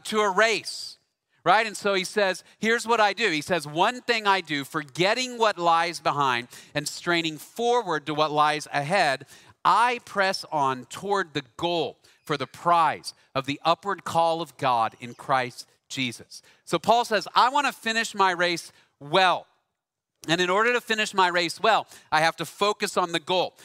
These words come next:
The goal in Philippians is knowing Jesus, remembering what Jesus has done, sharing Jesus with others, making disciples who make disciples. And he says, "I wanna put Jesus right at the center of my vision and run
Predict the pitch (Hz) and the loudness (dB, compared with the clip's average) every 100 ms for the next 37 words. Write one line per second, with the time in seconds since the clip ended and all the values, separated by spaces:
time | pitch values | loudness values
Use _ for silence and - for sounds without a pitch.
0 | - 160 147 170 196 233 240 220 190 165 | -6 -4 -4 -2 2 2 2 -2 -8 -4
1 | 185 208 190 151 - 143 151 151 175 214 | -2 -2 -2 -6 -4 -8 -6 -2 0 2
2 | 226 190 - 156 135 95 _ - - _ | -2 -4 -6 -6 -6 -12 _ -20 -20 _
3 | _ - 160 165 180 208 233 220 208 190 | _ -6 -6 0 -2 0 0 0 0 0
4 | - 180 175 165 - 156 - 175 147 - | 0 -4 -4 -4 -4 -6 0 0 0 -6
5 | _ _ _ - - 180 202 220 208 165 | _ _ _ -12 -2 0 2 0 -4 -4
6 | 180 170 160 170 170 175 147 120 139 170 | -4 -4 -4 -4 0 0 0 -6 -2 -2
7 | 190 196 170 165 196 180 180 143 - 156 | -2 -8 -4 -2 0 0 -2 -10 -8 -2
8 | 165 180 156 - 175 170 147 147 143 165 | -2 -2 -8 -2 0 0 -8 -8 -4 -6
9 | 135 165 214 254 - 190 143 190 196 165 | 0 0 2 -2 -4 -8 -6 -6 -4 -6
10 | - - - 139 160 220 214 185 202 190 | -10 -20 -14 0 2 2 -6 -6 -4 -2
11 | 185 170 156 165 160 160 135 139 131 139 | 0 0 0 -4 -6 -6 -6 -8 -8 -2
12 | 175 208 226 | 0 0 -6